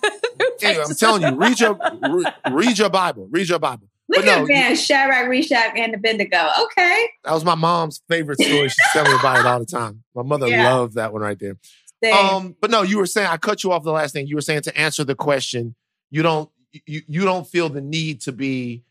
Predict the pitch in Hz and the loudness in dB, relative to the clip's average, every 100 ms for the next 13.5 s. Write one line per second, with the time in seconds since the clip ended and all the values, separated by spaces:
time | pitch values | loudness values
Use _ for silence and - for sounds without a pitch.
0 | _ _ - 139 151 139 143 139 135 233 | _ _ -2 0 2 0 0 -2 -2 -6
1 | 185 156 135 147 135 127 160 160 147 135 | -4 -4 -6 -6 -8 -4 -4 0 0 0
2 | 135 135 - 117 123 107 139 143 131 135 | -2 -4 -4 -4 -4 -2 2 2 2 -6
3 | 127 117 127 123 123 117 110 113 117 113 | -6 -2 -2 -2 -4 -6 -4 -4 -4 -4
4 | 110 110 123 117 120 104 110 101 101 107 | -6 -4 -4 -2 -4 -2 -2 -2 -2 0
5 | 101 90 82 - 151 233 233 254 214 190 | -2 -2 -10 -14 -4 -4 -2 -2 0 -2
6 | 185 170 127 - 233 240 247 214 202 - | 0 0 0 0 0 0 0 2 0 0
7 | 254 208 180 208 - 226 190 190 196 202 | 0 2 0 -6 -8 -4 -2 -2 -2 -2
8 | 202 - _ _ _ - 220 240 240 208 | -2 -14 _ _ _ -2 2 2 2 2
9 | 208 226 - 233 196 190 190 175 185 185 | 2 0 -2 -4 0 2 2 2 0 0
10 | - - - 196 196 185 185 - 220 226 | 0 -2 -2 -4 0 0 -2 -4 0 0
11 | 220 190 185 - 214 233 - 180 190 196 | 0 -2 -2 -2 -2 -2 -2 -2 -2 -4
12 | - 185 180 196 _ _ _ - 208 202 | -4 -2 -2 -6 _ _ _ 0 2 4
13 | 190 226 190 180 196 | 2 2 2 0 -4